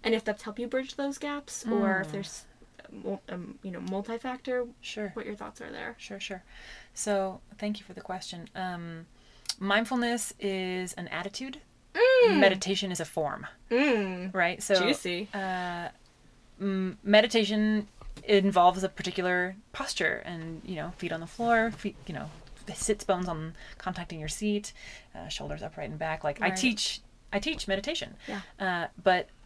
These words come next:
Speaker 2: mindfulness is the, the guide, right?
Speaker 1: Mm.
Speaker 2: If, um,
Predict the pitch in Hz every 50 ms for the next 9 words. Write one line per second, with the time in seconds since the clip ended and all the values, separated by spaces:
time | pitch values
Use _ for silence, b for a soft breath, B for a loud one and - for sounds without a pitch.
0 | - - 185 190 240 285 262 - 185 - - - 143 - - - - _ - -
1 | 196 185 180 175 170 165 165 165 165 - - - - - - - - - - -
2 | - - - - - - - - - 175 160 170 170 165 165 - - 175 170 151
3 | 147 170 151 143 139 - 143 143 - - - - - - - - 156 - 196 190
4 | 175 165 160 - - - - - 180 170 165 156 156 151 151